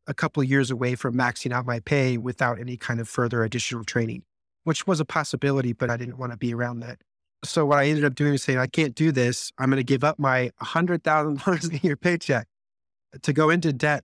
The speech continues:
to be an architect," because that was what I wanted to do. I really wanted to do design thinking. I really wanted to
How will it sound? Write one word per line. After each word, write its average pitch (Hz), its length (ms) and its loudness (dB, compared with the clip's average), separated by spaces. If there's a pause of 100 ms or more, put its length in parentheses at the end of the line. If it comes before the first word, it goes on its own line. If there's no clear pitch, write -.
(120)
to - 80 -10
be 127 120 0
an 127 60 2
architect," 135 420 -4
because 123 380 -6
that 123 260 0
was 127 280 -8
what 123 180 -6
I 123 140 -4
wanted 120 300 -6
to - 80 -4
do. 127 300 0 (640)
I - 100 -6
really 123 260 4
wanted 127 300 2
to 123 80 0
do 123 120 0
design 120 400 0
thinking. 127 400 0
I 117 60 -2
really 120 260 2
wanted 123 380 0
to 117 420 -6